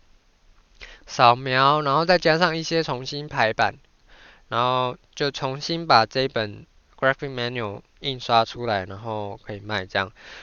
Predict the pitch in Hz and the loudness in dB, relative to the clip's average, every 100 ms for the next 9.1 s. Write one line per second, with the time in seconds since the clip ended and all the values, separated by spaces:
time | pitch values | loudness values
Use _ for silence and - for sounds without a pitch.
0 | - 147 196 196 196 175 156 202 175 180 | 2 8 8 10 10 8 6 4 6 8
1 | 185 180 165 160 160 165 160 165 160 180 | 10 8 10 8 8 6 4 4 0 -2
2 | 156 139 220 170 151 147 - _ - - | 0 -2 -2 0 0 -2 -12 _ -20 -20
3 | - 190 185 - 175 180 - 120 113 113 | -4 4 4 8 8 8 8 6 4 4
4 | 143 147 147 120 113 - - 117 131 - | 4 4 0 -2 -2 -2 4 4 2 -8
5 | 104 104 135 - _ _ _ 147 165 151 | -12 -12 -14 -20 _ _ _ 0 2 2
6 | - 151 160 156 143 135 123 - 135 110 | 4 4 4 -2 -2 -2 -2 2 4 4
7 | 107 92 135 _ - - - - - 180 | -2 -14 -14 _ -20 -20 -20 -14 -8 -2
8 | - 180 185 143 120 139 139 135 147 139 | 6 8 8 4 4 2 2 2 0 -4